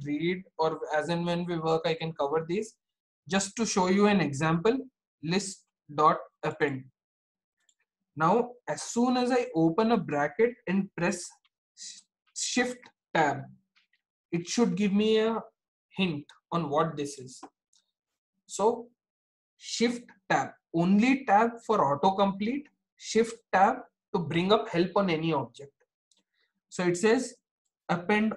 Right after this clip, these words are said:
object to the end of list. Okay, let's see what it does do. So let's first see what our print is. Now I want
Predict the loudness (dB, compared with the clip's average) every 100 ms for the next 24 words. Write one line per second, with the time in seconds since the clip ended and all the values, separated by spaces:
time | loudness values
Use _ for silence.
0 | 0 0 0 -2 -4 -2 -2 -2 0 0
1 | 2 2 -2 -8 -12 -16 -20 _ _ _
2 | _ _ -4 -4 -4 -6 -6 -10 _ _
3 | -10 -10 -10 -8 -8 -8 -12 _ -4 -2
4 | -4 -2 -2 -2 -10 -10 -8 -8 -10 _
5 | _ _ _ _ -4 0 2 0 -10 _
6 | _ _ _ -6 -4 -4 -6 -2 -2 0
7 | -4 0 0 2 -2 -4 -8 -8 -8 -10
8 | -6 -6 -6 -16 _ -6 -2 0 0 0
9 | -2